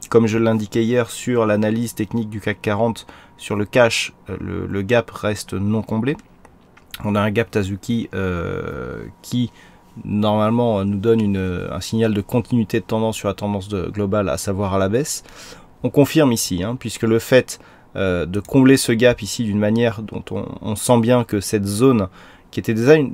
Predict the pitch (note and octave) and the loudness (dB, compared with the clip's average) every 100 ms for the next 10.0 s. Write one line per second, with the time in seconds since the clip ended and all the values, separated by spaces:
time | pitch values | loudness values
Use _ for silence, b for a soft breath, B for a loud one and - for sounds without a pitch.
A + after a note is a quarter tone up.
0 | G2+ - A2 G#2+ A2+ C#3+ C3 A#2 A2 A2+ | -8 -6 -4 -2 4 4 6 4 4 2
1 | B2 C#3+ A2+ A2+ G#2 A2+ G#2+ A2+ A2+ A2+ | 4 2 0 -2 -2 -2 -2 -4 -4 -2
2 | A2 - A2 G2+ A2+ - B2+ D3 D3+ - | -2 -2 -2 0 -2 0 2 2 2 -8
3 | - A2 G2+ A#2+ A2 G2+ G2 B B B | -4 -2 0 0 2 0 -2 B B B
4 | - G2+ G2 G#2 - A2+ G#2+ A#2 A#2+ G#2 | -6 -4 0 -2 2 2 6 8 8 6
5 | F#2+ G2 G#2+ A2 A2 G2+ A#2 A2+ G#2 F#2 | 4 2 2 2 2 2 2 4 0 -4
6 | - G#2+ G2+ G#2+ A2+ - G2+ - G#2 G#2+ | -2 -2 0 0 -2 -4 -6 -2 0 0
7 | B2 - B B B A#2 A2 G#2 A#2 A#2+ | -2 -4 B B B 0 2 4 4 2
8 | A2+ - C#3 C3 C3+ B2 A#2 A#2 - C3 | 0 2 2 4 4 4 4 0 -2 -2
9 | B2+ G#2+ G2+ A2 G#2+ A2+ - B2 A2 | 0 2 0 -2 -4 -4 -4 -2 0